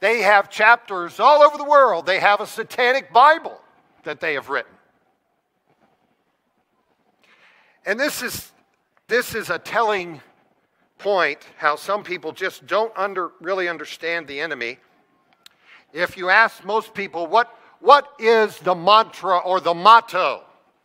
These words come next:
of the satanic church?" And a lot of people would say, "Kill, steal, rob, be evil, be bad," all of that. That's not the motto.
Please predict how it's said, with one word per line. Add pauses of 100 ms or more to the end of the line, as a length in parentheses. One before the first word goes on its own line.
(800)
of
the
satanic
church?"
And (340)
a
lot
of
people
would
say, (320)
"Kill,
steal,
rob,
be
evil,
be
bad,"
all
of
that.
That's
not
the
motto.